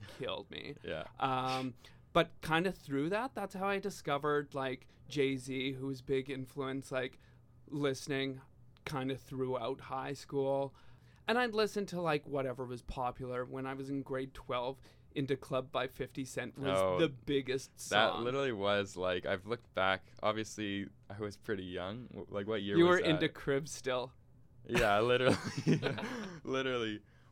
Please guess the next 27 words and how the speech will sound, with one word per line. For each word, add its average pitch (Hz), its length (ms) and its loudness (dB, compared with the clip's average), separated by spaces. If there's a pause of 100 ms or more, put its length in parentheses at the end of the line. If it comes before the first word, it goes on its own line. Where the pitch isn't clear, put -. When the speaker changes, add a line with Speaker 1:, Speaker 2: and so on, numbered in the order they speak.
(120)
Speaker 1:
But, 135 140 4
like, 135 180 6
you 147 160 0
look 160 240 0
back 113 460 6 (300)
and, 107 220 0
like, 98 260 2 (240)
with 101 160 -10
the 98 100 -8
internet, 107 440 -4 (460)
I, 80 280 -6
I - 20 0
find 95 220 -6
myself 90 340 -6
always 90 280 -2
looking 90 320 -8
at, 85 140 -8
like, 87 220 -6
early 90 260 -6
music 90 340 -10 (440)
or 90 240 -2 (160)
past 95 340 -4
music 92 300 -8
history 90 380 -8
sort 87 240 -6
of 85 100 -8
thing. 82 360 -10